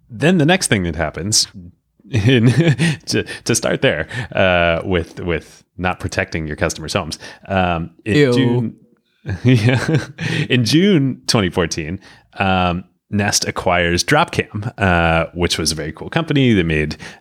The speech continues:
Speaker 1: uh, inter-, Wi-Fi connected, um, uh, cameras that you could drop around your home, hence Dropcam. Um, and apparently Google Corp Dev, uh, Google, the parent company, had been pursuing this, this deal for a while,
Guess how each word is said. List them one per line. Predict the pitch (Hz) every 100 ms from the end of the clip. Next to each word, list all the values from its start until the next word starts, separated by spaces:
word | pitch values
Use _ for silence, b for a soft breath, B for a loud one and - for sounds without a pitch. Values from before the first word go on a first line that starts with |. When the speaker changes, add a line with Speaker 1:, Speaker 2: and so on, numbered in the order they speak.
| -
Speaker 1:
uh, | 85 80 78 76 76 -
inter-, | 110 87 82
Wi-Fi | 90 90 82 90
connected, | 80 95 78 - 85 76 71 -
um, | 82 73 73 71 _ - _
uh, | - 80 73 73
cameras | - 139 82 98 -
that | 82
you | 82
could | 85 80 - _
drop | - 78 82
around | 71 80
your | 87
home, | 90 87
hence | 92 90
Dropcam. | - - - 87 101 B B B -
Um, | 87 87 85 -
and | - 95
apparently | 92 170 160
Google | 95 147 147 123 107
Corp | - 120 98 -
Dev, | 127 143 78 76 82 - B B -
uh, | 82 82 80 90
Google, | 107 98 87
the |
parent | - 151 113 -
company, | 87 82 80
had | 80 101 80
been | 87 82 78
pursuing | 90 - 110 95 87 85
this, | 95 - 82 -
this | 90 80
deal | - 82 76
for | 85
a | 78
while, | 113 131 85 80 -